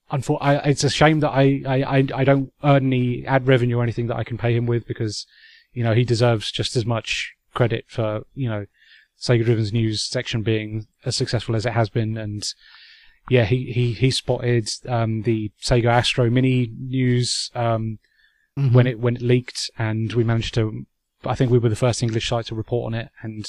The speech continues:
Speaker 1: that was one of the busiest days we had on the website as well. Um, again, huge credit to him. Uh, even though he, obviously he didn't write the article, but, like, he was the one that spotted it. So yeah, again, hats off to him, because I wouldn't have, um, reported on it otherwise. I would have completely missed it, because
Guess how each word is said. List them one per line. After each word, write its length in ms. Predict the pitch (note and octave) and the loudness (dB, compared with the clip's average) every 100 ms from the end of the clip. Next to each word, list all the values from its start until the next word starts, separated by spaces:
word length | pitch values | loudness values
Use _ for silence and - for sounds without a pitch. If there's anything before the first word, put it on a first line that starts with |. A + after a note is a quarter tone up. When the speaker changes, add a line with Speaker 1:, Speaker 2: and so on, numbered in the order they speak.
| - | -8
Speaker 1:
that 160 | A#2 | -8
was 140 | A#2 G#2 | -6 -4
one 120 | A#2 | -4
of 60 | |
the 80 | A2 | -2
busiest 320 | G#2+ A2 A2 | -2 -2 -4
days 180 | - G#2+ | -6 -8
we 60 | A2 | -6
had 140 | G#2+ G#2+ | -6 -6
on 60 | |
the 60 | G#2+ | -8
website 300 | G#2+ - A#2 | -10 -8 -8
as 80 | A2 | -6
well. 260 | A2+ A2 - - - - - _ - | -4 -4 -6 -20 -20 -20 -20 _ -2
Um, 340 | A2 A2 A2 A2+ | 0 2 0 -4
again, 320 | B2 A2+ G#2 | 0 0 0
huge 200 | C3 - | -2 0
credit 220 | A#2+ G#2+ | -2 -2
to 60 | - | -2
him. 360 | A2 A2 A2 - _ _ _ _ - | -2 -2 -4 -10 _ _ _ _ -6
Uh, 300 | B2 A2+ A2+ | -2 0 0
even 300 | C3+ C3+ C3+ | 2 2 2
though 140 | B2 | 0
he, 100 | A2+ | 0
obviously 280 | B2+ A2 - | 0 -2 0
he 40 | A#2+ | 0
didn't 140 | A#2+ | 2
write 160 | A#2 A2+ | 0 2
the 80 | |
article, 400 | A#2 A2+ A#2 A#2 | 0 0 -2 -4
but, 180 | G#2+ A2+ | -2 -2
like, 220 | A#2 G#2+ | -4 -6
he 320 | - B2+ A#2 A#2 | -8 -6 0 2
was 120 | A2 | 2
the 60 | |
one 140 | A2+ A2 | -2 -4
that 60 | |
spotted 280 | G#2+ - A2 | -8 -8 -8
it. 140 | G#2+ - | -10 -8
So 320 | A2+ G#2 G#2 - | -8 -6 -8 -8
yeah, 220 | A2 G#2 | -6 -4
again, 340 | A2+ G#2+ G#2+ | -6 -6 -8
hats 240 | G2 A2+ - | -6 -8 -6
off 120 | A2+ | -6
to 100 | G#2+ | -6
him, 160 | G2+ G2+ | -8 -6
because 360 | G2+ G2+ - _ - - - - - | -6 -6 -8 _ -20 -20 -20 -20 -8
I 60 | |
wouldn't 260 | A2 A2+ G#2+ | -2 -2 -2
have, 180 | G#2 A#2+ | -4 -2
um, 300 | G#2 G2+ G#2 | -2 -2 -6
reported 380 | A2+ - A2 G#2 | -8 -8 -8 -8
on 80 | |
it 60 | G#2 | -10
otherwise. 400 | A2 G2+ G#2 G2 | -8 -8 -8 -10
I 40 | A2 | -10
would 120 | G#2 | -10
have 80 | G2 | -10
completely 360 | G#2+ A2 G2+ | -8 -8 -6
missed 260 | G#2 G2+ - | -6 -6 -8
it, 140 | G#2+ _ | -12 _
because 420 | A#2 G#2+ G2 - | -10 -8 -6 -8